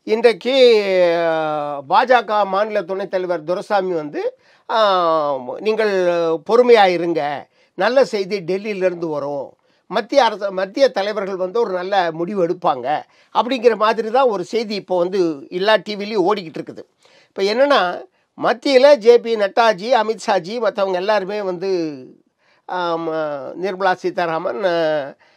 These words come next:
மரியாதைக்குரிய அண்ணாமலை அவர்கள் எல்லாருமே வந்து ஒரு கூட்டம் போட்டு நடத்திட்டு இருக்காங்க. அப்போ இந்த கூட்டணியை பலப்படுத்துவதற்கு நம்மால் என்ன செய்ய முடியும்? இன்னும் பா ஜ க விரும்புது, அதிமுகவினுடைய கூட்டணியை பா ஜ க விரும்புது.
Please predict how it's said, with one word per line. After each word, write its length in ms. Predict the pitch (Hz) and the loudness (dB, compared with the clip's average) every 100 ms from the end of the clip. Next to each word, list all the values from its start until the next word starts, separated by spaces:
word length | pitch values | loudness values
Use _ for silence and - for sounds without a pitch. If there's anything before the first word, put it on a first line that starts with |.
| _ | _
மரியாதைக்குரிய 680 | - 190 202 185 185 190 185 | -6 0 2 2 -2 0 2
அண்ணாமலை 420 | 160 190 208 185 | 4 4 4 2
அவர்கள் 280 | 170 160 156 | 2 -2 -4
எல்லாருமே 380 | 156 175 160 190 | -2 0 0 -2
வந்து 300 | 190 180 240 | -4 -4 -4
ஒரு 180 | 247 180 | -6 -4
கூட்டம் 320 | 226 233 196 | -4 -2 -2
போட்டு 220 | 165 160 | -6 -6
நடத்திட்டு 440 | 165 151 160 196 139 | -6 -6 -8 -10 -10
இருக்காங்க. 420 | 143 123 110 - _ _ - | -10 -10 -12 -16 _ _ -6
அப்போ 560 | - 226 180 175 - - - _ _ | -4 2 0 0 -6 -12 -18 _ _
இந்த 380 | - 196 208 247 - | -10 -2 4 4 6
கூட்டணியை 540 | 349 339 254 240 285 247 | 2 6 6 8 6 6
பலப்படுத்துவதற்கு 880 | 214 277 262 247 226 202 202 185 277 | 4 6 6 4 0 -4 -6 -4 -2
நம்மால் 420 | 226 220 285 285 | 0 2 6 6
என்ன 260 | 220 240 | 6 4
செய்ய 240 | 262 226 208 | 0 0 -2
முடியும்? 500 | 185 170 180 180 139 _ _ _ | -2 0 2 2 0 _ _ _
இன்னும் 400 | - 277 349 370 | 0 4 6 6
பா 180 | 277 285 | 6 6
ஜ 160 | 302 294 | 6 4
க 160 | 285 | 4
விரும்புது, 480 | 240 277 254 180 135 _ _ | 6 4 2 -4 -6 _ _
அதிமுகவினுடைய 920 | 175 262 240 262 247 254 247 233 220 214 | -4 -4 -2 -2 0 4 4 4 0 0
கூட்டணியை 840 | 240 240 247 202 139 107 175 247 - - - | -2 2 2 2 -4 -4 -4 -4 -8 -20 2
பா 180 | 185 285 | 6 8
ஜ 180 | 294 | 8
க 160 | 285 262 | 6 4
விரும்புது. 560 | 208 294 285 190 131 | 6 2 2 0 -4